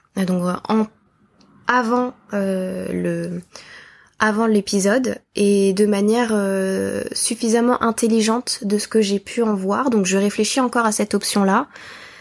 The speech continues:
mais ce sera probablement celle que je, que je vais choisir.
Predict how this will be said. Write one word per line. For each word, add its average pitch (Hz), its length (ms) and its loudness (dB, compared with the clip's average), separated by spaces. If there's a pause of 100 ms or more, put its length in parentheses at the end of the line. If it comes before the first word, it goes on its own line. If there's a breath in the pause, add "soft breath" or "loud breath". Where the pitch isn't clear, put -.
(140 loud breath)
mais 196 540 4
ce 208 120 -4
sera - 160 -4
probablement 208 580 0
celle 233 280 -4
que 233 160 -2
je, 196 340 -2
que 202 160 0
je 196 80 2
vais 196 200 2
choisir. 202 540 2